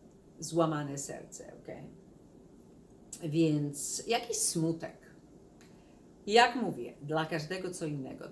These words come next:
To jest dla wszystkich czytanie, a nie prywatne, więc może potrzebujesz prywatne czytanie. E, tylko tyle mogę podpowiedzieć. Pełnia księżyca w Raku dwudziestego drugiego grudnia.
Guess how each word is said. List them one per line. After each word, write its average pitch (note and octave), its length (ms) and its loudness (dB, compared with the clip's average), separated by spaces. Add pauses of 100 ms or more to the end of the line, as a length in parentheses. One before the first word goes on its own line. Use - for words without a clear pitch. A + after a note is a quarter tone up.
To G#3+ 180 2
jest G#3 240 0
dla F3 120 0
wszystkich G3+ 400 -8
czytanie, E3+ 500 -4
a D#3+ 80 -4
nie D#3+ 160 -2
prywatne, F#3+ 640 0 (680)
więc F3+ 640 0
może B2 240 -6
potrzebujesz E3 580 -4
prywatne C3+ 520 -8
czytanie. - 540 -14 (720)
E, C#3 300 -4
tylko D3 300 -6
tyle D3 260 -2
mogę C#3 220 -6
podpowiedzieć. C#3 960 -12 (1400)
Pełnia F#4 460 6
księżyca G3+ 1120 0 (320)
w D#3+ 80 -2
Raku D3+ 520 -2 (1040)
dwudziestego F3 560 -2
drugiego E3 440 -2
grudnia. C3+ 500 -8